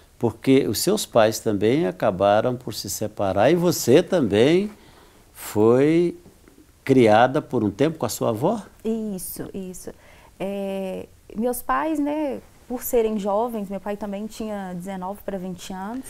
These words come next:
Speaker 1: Aliás, eu
Speaker 2: Ele
Speaker 1: tô
Speaker 2: é
Speaker 1: vendo aqui que quando sua mãe com quinze teve você, seu pai tinha dezesseis?
Speaker 2: Não, meu pai tinha dezenove.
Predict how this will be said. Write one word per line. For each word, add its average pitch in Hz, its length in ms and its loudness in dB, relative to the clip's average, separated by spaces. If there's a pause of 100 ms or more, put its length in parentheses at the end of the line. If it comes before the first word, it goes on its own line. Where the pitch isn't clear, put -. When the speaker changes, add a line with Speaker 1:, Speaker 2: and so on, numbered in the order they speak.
(120)
Speaker 1:
Aliás, 226 280 2
eu 285 60 8
Speaker 2:
Ele 254 60 2
Speaker 1:
tô 254 80 8
Speaker 2:
é 196 40 6
Speaker 1:
vendo 175 200 8
aqui 143 240 4
que 202 160 -2
quando 233 400 4
sua 180 260 4
mãe 120 240 6
com 135 240 6
quinze 113 640 6
teve 135 400 6
você, 104 400 2
seu 320 220 2
pai 226 180 2
tinha 190 180 4
dezesseis? 123 840 2 (160)
Speaker 2:
Não, 247 200 -2
meu 240 120 0
pai 233 180 -4
tinha 240 500 -4
dezenove. 214 720 -2